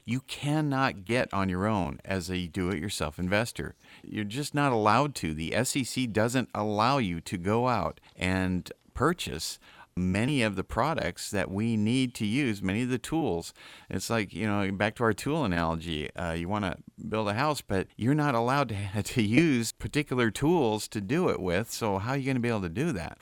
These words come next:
properly? You can have some semblance of a house, but you can't do it correctly. So some of the tools that you cannot buy on your own, whether they be fixed annuities,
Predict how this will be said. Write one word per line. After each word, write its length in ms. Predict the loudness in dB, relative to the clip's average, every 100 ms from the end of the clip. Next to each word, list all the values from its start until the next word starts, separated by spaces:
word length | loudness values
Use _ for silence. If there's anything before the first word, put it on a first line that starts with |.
| 2
properly? 580 | 6 6 4 -4 -6 -10 -20 -20 -8
You 200 | -4 -4
can 480 | -4 -4 -2 -2 -4
have 260 | -2 -2
some 220 | 0 -2 0
semblance 500 | 2 2 2 0 0
of 100 | 0
a 60 |
house, 260 | 0 -2 -2
but 180 | -6 -6
you 80 |
can't 480 | -8 -2 0 0 -2
do 180 | 0 2
it 180 | 0 -2
correctly. 540 | -2 0 0 -2 -6
So 200 | -4 -4
some 180 | -2 0
of 60 | 0
the 80 | -2
tools 380 | 0 2 2
that 180 | 2 0 -2 -8
you 220 | -2 -2
cannot 500 | -2 0 4 4 4
buy 220 | 2 2
on 160 | 2 2
your 180 | 2 2
own, 300 | 2 2 0
whether 260 | 0 0
they 60 | -2
be 180 | -4 -6
fixed 380 | -2 -4 -2 2
annuities, 640 | 4 4 4 2 0